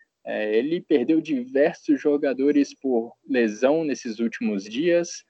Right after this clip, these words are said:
e viu comprometida a, as suas escalações nessas duas partidas contra a Estônia e contra a Argentina.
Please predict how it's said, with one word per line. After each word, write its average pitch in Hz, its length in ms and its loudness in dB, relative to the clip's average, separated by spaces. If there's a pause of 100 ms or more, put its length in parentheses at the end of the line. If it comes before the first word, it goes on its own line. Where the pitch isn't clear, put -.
(280)
e 120 420 2
viu 117 180 4
comprometida 185 1040 4
a, 113 680 0
as 117 100 -2
suas 127 260 0
escalações 135 880 -2 (220)
nessas 131 480 2
duas 156 280 4
partidas 143 720 0
contra 135 340 -2
a 131 40 4
Estônia 151 640 -2
e 156 80 -2
contra 151 400 -4
a 151 60 2
Argentina. 127 760 -4